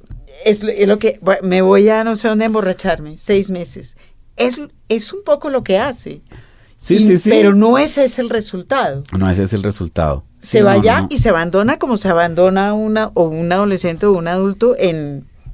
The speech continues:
Speaker 1: una botella de whisky.
Speaker 2: Sí, sí, sí, sí, sí, sin duda, sin duda. Son, es, es, el personaje se le muere su madre y él se ve, pues, envuelto en, en toda esta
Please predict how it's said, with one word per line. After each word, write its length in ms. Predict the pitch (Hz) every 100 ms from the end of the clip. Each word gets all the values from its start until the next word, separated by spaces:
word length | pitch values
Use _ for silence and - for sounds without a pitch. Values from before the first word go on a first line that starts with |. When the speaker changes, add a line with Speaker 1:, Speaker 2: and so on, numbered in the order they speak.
| - -
Speaker 1:
una 200 | 190 180
botella 340 | 185 - 156 180
de 40 |
whisky. 420 | 151 214 233 - - -
Speaker 2:
Sí, 220 | 135 151
sí, 120 | 180
sí, 220 | 147 143
sí, 300 | - 165 311 -
sí, 240 | - 180
sin 240 | - 117
duda, 340 | 110 160 285 165
sin 240 | - 123 117
duda. 240 | 156 220
Son, 260 | - 156 - - - -
es, 260 | 143 139 -
es, 420 | 151 139 - - -
el 160 | 131
personaje 1040 | 123 147 143 156 151 180 190 196 196 190 180
se 160 | 160
le 120 | 123
muere 300 | 120 131 143
su 140 | 160 143
madre 480 | 127 127 127 160 - _ - -
y 220 | - 135 135
él 160 | 139
se 200 | - 151
ve, 420 | 139 135 135 131 131
pues, 300 | 127 131 123
envuelto 560 | 135 131 127 117 123
en, 300 | 117 107 71
en 160 | 67 80
toda 440 | - 101 110 120 120
esta 1160 | - 117 110 113 107 90 78 73 67 62 55